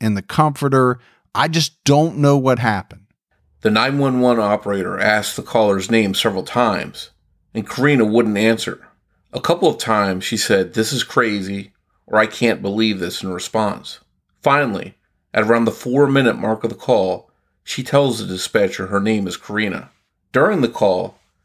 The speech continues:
Speaker 2: Karina says, "I don't know what's going on. Like, there's stuff in my room that, like,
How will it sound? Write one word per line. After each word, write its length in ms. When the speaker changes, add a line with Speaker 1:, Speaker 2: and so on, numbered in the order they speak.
Speaker 2:
Karina 380
says, 540
"I 120
don't 180
know 100
what's 180
going 340
on. 360
Like, 160
there's 180
stuff 320
in 100
my 120
room 580
that, 320
like, 260